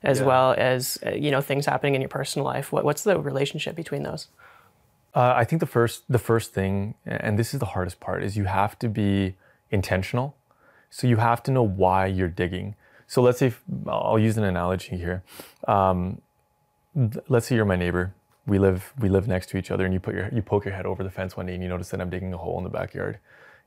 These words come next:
Speaker 2: And we don't have any communication. We don't have a healthy level of communication, but, you know, we'll say hi and bye in the mornings and stuff like that. And that's pretty much where it starts and ends. And then I have a neighbor on the other side of my fence that's watching me dig a hole.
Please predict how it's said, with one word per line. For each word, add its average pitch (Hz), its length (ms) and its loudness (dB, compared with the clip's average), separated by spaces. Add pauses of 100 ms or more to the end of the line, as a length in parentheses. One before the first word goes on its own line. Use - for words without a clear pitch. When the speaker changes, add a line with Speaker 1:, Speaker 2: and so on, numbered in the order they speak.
Speaker 2:
And 101 400 0
we 104 120 8
don't 107 160 4
have 98 160 0
any 98 100 -2
communication. 92 880 -4 (100)
We 113 120 2
don't 123 80 4
have 123 100 2
a 110 60 4
healthy 104 260 2
level 120 480 2
of 117 80 -2
communication, 127 500 0
but, 104 220 0 (340)
you 180 100 4
know, 170 60 8
we'll 156 100 4
say 170 120 2
hi 113 160 4
and 113 100 2
bye 95 140 4
in 98 80 0
the 98 60 0
mornings 104 320 -2
and 107 80 -6
stuff - 180 -6
like 123 80 -2
that. 107 120 2
And 101 100 -2
that's 92 100 -4
pretty - 160 -6
much 101 180 -6
where 104 120 0
it 101 60 -4
starts 107 260 -4
and 101 100 -6
ends. 113 160 -8 (380)
And 113 100 4
then 110 100 6
I 113 80 4
have 113 140 2
a 107 40 2
neighbor 104 220 2
on 98 120 0
the 98 60 4
other 104 180 4
side 104 180 -2
of 101 60 -2
my 95 80 -4
fence 98 240 -6
that's 98 160 -6
watching 95 320 0
me 92 80 -2
dig 95 160 -2
a 92 80 -2
hole. 92 320 0